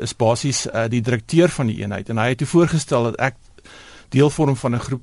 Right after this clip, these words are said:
van omtrent vyf, vyf mense wat begin het met die nagdialyse. En die rede daarvoor is omdat ek goe-, 'n goeie gesondheid het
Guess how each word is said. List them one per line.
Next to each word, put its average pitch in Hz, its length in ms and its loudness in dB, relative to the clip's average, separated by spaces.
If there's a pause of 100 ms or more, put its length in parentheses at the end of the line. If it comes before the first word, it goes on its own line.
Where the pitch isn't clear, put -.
(140)
van 120 160 -4
omtrent 120 320 0
vyf, 135 260 4 (180)
vyf 135 260 2
mense 104 420 -2
wat 110 200 -4
begin 135 320 0
het 123 120 -2
met 120 100 -2
die 113 140 0
nagdialyse. - 500 -4
En 120 80 2
die 139 140 2
rede 160 120 2
daarvoor 120 340 -2
is 110 200 -6 (440)
omdat 120 180 0
ek 117 140 2
goe-, 147 140 -2
'n 131 60 0
goeie 143 220 2
gesondheid 143 540 0
het 147 200 -4